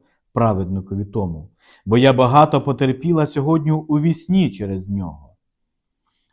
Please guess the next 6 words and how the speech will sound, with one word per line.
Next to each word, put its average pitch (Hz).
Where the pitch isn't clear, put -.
Але 110
первосвященики 117
і 127
старішини 135
підмовили 147
натовп, 156